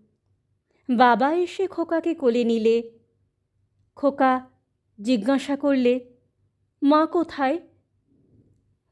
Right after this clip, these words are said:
বাবা উপরের দিকে মাথা তুলে বললে, "স্বর্গে।" সে রাত্রে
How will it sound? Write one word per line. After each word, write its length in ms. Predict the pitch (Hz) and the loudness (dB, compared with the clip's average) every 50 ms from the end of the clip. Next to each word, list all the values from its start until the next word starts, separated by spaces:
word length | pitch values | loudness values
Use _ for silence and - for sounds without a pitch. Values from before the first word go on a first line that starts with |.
| - 233 220 | -2 2 4
বাবা 320 | 240 240 226 202 240 240 | 6 6 6 6 4 4
উপরের 500 | 233 233 226 233 233 233 226 240 226 190 | 4 2 2 0 0 0 0 0 -2 -2
দিকে 260 | 202 233 226 269 247 | -4 -6 -2 -2 -2
মাথা 340 | 233 220 214 214 214 - 247 | 0 0 -2 -4 -4 -10 -12
তুলে 280 | 240 247 240 220 240 226 | -10 -8 -4 -2 0 0
বললে, 540 | 196 226 226 220 226 254 254 240 240 240 _ _ _ _ _ _ _ _ _ _ _ _ _ _ _ _ | 2 0 0 0 0 0 -2 -2 -2 -4 _ _ _ _ _ _ _ _ _ _ _ _ _ _ _ _
"স্বর্গে।" 880 | - - - - 277 247 233 220 220 220 220 240 220 214 226 226 - - _ _ _ _ _ _ _ _ _ _ _ _ _ _ _ _ _ _ _ _ _ _ _ _ _ _ _ _ | -20 -20 -8 -2 2 2 2 2 0 -2 0 0 0 0 0 -4 -10 -20 _ _ _ _ _ _ _ _ _ _ _ _ _ _ _ _ _ _ _ _ _ _ _ _ _ _ _ _
সে 260 | - - - 311 302 | -16 -2 2 4 4
রাত্রে 680 | 285 294 302 294 294 - 302 311 294 277 277 277 277 | 6 4 4 2 -2 -4 -2 0 0 0 -2 -4 -8